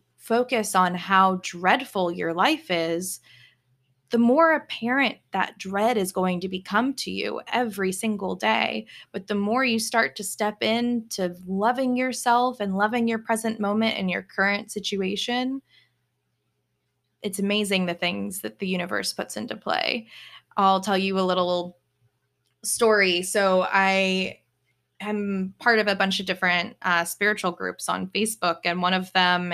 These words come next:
is just,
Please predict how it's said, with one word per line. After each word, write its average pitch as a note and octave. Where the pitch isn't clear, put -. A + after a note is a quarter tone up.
is F3
just, F#3+